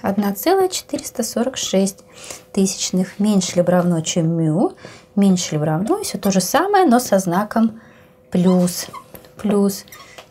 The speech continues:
две целых восемьсот шестьдесят один умножить на одна целая четыреста сорок шесть. И это будет уже девяносто девяти процентный доверительный интервал. Ну, чтобы не переписывать, давайте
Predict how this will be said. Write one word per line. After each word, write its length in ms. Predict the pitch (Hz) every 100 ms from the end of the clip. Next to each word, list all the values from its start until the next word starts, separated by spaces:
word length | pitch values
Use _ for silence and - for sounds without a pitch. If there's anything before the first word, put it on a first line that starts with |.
| - - 196
две 220 | 185 196
целых 560 | 196 202 190 180 -
восемьсот 600 | 185 180 190 185 - 185
шестьдесят 520 | - 170 170 175 151 147
один 380 | - 208 359 480 - - - - -
умножить 580 | 180 170 302 330 330 -
на 240 | 208 208
одна 360 | 190 170 175 175
целая 520 | 175 - 285 302 311
четыреста 600 | 302 - 214 240 - 185
сорок 380 | 180 180 202 196
шесть. 540 | - - 156 - - - _ _ - - - _ - - - -
И 140 | 180
это 220 | 175 170
будет 260 | 160 160 -
уже 300 | 160 196 392 - -
девяносто 600 | 170 151 196 262 - 269 - 190
девяти 600 | 175 214 277 - 131 - - - - -
процентный 680 | - 151 - 226 240 240 233 -
доверительный 540 | 165 123 147 - 156 151
интервал. 400 | - - - - - - - -
Ну, 80 | 415
чтобы 240 | - 269
не 80 | 262
переписывать, 580 | 262 277 359 - 202 180
давайте 460 | 220 240 - 208